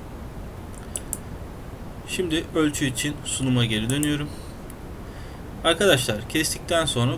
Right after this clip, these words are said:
burada on birim bir yüksekliğimiz, on beş birim de içeriye doğru bir uzunluğumuz var.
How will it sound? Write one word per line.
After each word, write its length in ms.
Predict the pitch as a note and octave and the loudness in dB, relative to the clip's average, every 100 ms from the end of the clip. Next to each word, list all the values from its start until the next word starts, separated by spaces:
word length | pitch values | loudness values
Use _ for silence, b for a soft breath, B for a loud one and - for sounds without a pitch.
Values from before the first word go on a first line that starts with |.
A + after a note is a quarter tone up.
| D3+ | 0
burada 280 | C3+ A2+ A#2 - | 2 2 2 -2
on 240 | C#3+ D#3 D#3+ | -2 0 2
birim 260 | C#3 C#3 | 2 2
bir 60 | B2+ | 2
yüksekliğimiz, 840 | B2+ B2 C3+ B2 B2 B2+ D3+ - - - - | 2 2 0 2 4 4 2 -4 -6 -8 -4
on 180 | E3 | 2
beş 260 | C#3 B2+ - | 4 4 2
birim 200 | B2 B2+ | 2 2
de 80 | D3 | 2
içeriye 440 | B2 C#3 B2+ B2 | 0 2 4 4
doğru 300 | A#2 A2+ C3 | 4 0 0
bir 100 | B2 | 0
uzunluğumuz 560 | A2 A2 G#2+ G#2+ F#2+ - | 0 0 0 0 -2 -4
var. 220 | - - | -6 -6